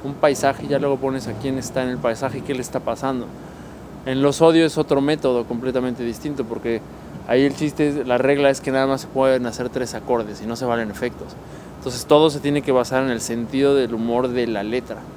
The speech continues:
O sea, lo que tiene que estar, o sea, lo que tiene que capturar toda, toda la atención es la letra y nada más darle energía con la música.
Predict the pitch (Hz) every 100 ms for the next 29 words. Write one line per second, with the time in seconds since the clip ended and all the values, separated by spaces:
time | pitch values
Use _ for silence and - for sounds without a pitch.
0 | - - - - - - - 113 113 117
1 | 127 135 135 - 135 127 127 120 110 -
2 | - - - - - - - - 131 131
3 | 127 123 - 151 160 139 127 - 143 139
4 | 135 - 160 156 147 156 151 135 131 123
5 | - 139 151 135 131 131 127 127 127 139
6 | 131 131 127 127 123 113 - 131 117 110
7 | 127 139 123 -